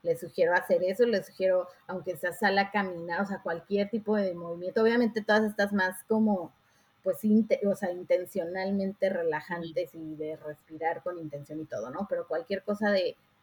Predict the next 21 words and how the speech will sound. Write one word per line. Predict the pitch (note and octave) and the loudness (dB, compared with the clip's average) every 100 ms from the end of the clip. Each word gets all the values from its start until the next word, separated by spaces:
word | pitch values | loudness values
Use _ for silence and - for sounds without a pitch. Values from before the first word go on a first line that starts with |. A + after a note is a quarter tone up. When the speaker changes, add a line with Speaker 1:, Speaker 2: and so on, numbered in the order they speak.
| _ _ - | _ _ -4
Speaker 1:
camina | F#3 F#3 F#3+ G3 G3 | -4 -4 -4 -4 -2
un | G3 G3 | -4 -2
poco, | E3+ E3+ F3 | -4 -4 -6
que | D#3+ | -6
te | D#3 D#3 | -4 -2
dé | D#3+ F3 | 0 -2
el | F3+ | -4
sol, | - - D#3 - | -8 -4 -4 2
todo | F#3+ G3+ G3+ G#3 | 4 6 4 2
eso | G3 - E3 | 0 -2 -4
ayuda, | D#3+ D#3+ C#3 C3+ | -4 -6 -8 -8
¿no? | D3+ F#3 | -10 -4
Todo | E3+ F3 | 0 0
eso | F#3 G3 | 0 -2
realmente | F3 D#3+ E3 D#3+ D3+ - F3 G3+ - _ _ _ _ | -4 -6 -6 -8 -8 -4 -2 -2 -6 _ _ _ _
sí | E3+ D3 | -18 -12
tiene | E3 D#3+ D#3+ E3 | -8 -6 -6 -8
un | E3 E3 | -8 -6
beneficio, | E3+ F3 D3+ C#3+ C#3 E3 E3 D#3 | -6 -6 -10 -14 -10 -4 -2 -2
o | C#3+ | -6
sea | C#3+ C#3 - | -10 -10 -12